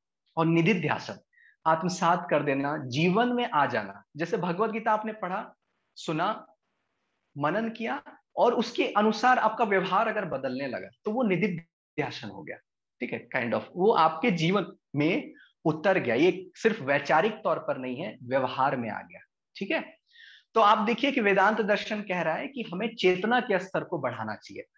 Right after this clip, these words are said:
और शुरुआत में हमने बात की कि वर्ड्स का एक लिमिटेशन है जो अपरा विद्या हमने की। फिर हमने कहा कि जो बातचीत होती है उसमें वाद होना चाहिए, हम तैयार होने चाहिए, हमें श्रद्धा और उत्साह होनी चाहिए।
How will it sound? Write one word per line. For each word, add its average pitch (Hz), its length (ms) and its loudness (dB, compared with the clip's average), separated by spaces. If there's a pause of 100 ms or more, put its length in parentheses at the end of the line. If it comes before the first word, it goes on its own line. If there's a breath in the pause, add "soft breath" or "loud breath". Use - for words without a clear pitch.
(140 soft breath)
और 165 120 4
शुरुआत 185 520 6
में 233 100 2
हमने 202 240 2
बात 170 280 2
की 226 100 -4
कि 240 420 -6 (540)
वर्ड्स 214 640 4
का 180 200 2
एक 202 220 0
लिमिटेशन 156 600 0
है 170 320 -4 (220)
जो 131 140 -2
अपरा 147 400 2
विद्या 123 340 -6
हमने 107 240 -10
की। 123 140 -10
फिर 226 240 2
हमने 226 200 4
कहा 226 160 4
कि 226 120 0
जो 202 120 4
बातचीत 160 520 0
होती 165 260 -4
है 170 80 -2
उसमें 190 280 -6
वाद 147 380 4
होना 127 340 -4
चाहिए, 104 360 -10
हम 247 280 0 (580)
तैयार 147 420 4
होने 127 240 -2
चाहिए, 113 220 -6
हमें 151 180 -2
श्रद्धा 147 500 0
और 147 200 -2
उत्साह 135 380 -4
होनी 104 240 -10
चाहिए। - 260 -18